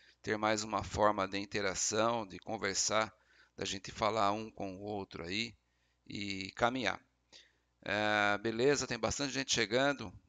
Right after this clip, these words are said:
É, aproveitar e pedir pra vocês que estão chegando agora, é,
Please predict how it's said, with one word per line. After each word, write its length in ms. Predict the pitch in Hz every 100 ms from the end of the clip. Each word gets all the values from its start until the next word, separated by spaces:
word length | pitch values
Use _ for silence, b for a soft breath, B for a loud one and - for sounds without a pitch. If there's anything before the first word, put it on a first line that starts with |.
| -
É, 320 | 107 104 98
aproveitar 1120 | 78 - - 120 _ _ _ - 120 - 120
e 80 | -
pedir 200 | 107 113
pra 140 | 117
vocês 540 | 104 101 - 107 101
que 80 | -
estão 200 | - 101
chegando 400 | 101 104 98 104
agora, 500 | 80 101 117 120 95 _ _ _ _ _ _
é, 800 | - 101 98 98 98 98 95 90